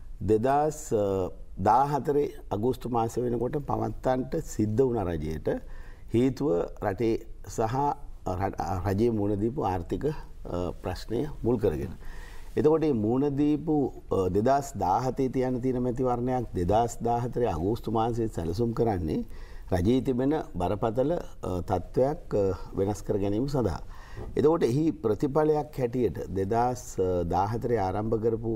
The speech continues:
ඒ වැඩසටහනේදී අද රජයේ ඉල්ලනවා, මට පේනවා සෑම ස්ථානයකම තුනෙන් දෙකක්. තුනෙන් දෙකක් ඉල්ලනවා ජනවරමක්. බලන්න, අපි එකඟ විය හැකි පක්ෂ, එකඟ විය නොහැකි පක්ෂ, එකඟ විය හැකි කරුණු, එකඟ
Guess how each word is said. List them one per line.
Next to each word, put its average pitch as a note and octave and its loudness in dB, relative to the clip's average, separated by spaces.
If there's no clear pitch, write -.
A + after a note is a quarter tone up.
ඒ F#2+ 2
වැඩසටහනේදී G2 0
අද A#2+ 4
රජයේ C#3+ 4
ඉල්ලනවා, B2 2
මට A2+ 0
පේනවා A#2+ 2
සෑම A2+ 0
ස්ථානයකම A#2+ 0
තුනෙන් B2+ 2
දෙකක්. F2 0
තුනෙන් B2 0
දෙකක් A#2 0
ඉල්ලනවා A2+ 0
ජනවරමක්. D2+ 2
බලන්න, C#3+ 4
අපි - 2
එකඟ C#3 0
විය C#3+ 2
හැකි A#2 -2
පක්ෂ, - -2
එකඟ B2 0
විය C3+ 2
නොහැකි G#2+ 0
පක්ෂ, - -6
එකඟ C#3 2
විය C#3+ 2
හැකි F#2+ -2
කරුණු, D3+ 0
එකඟ B2+ 0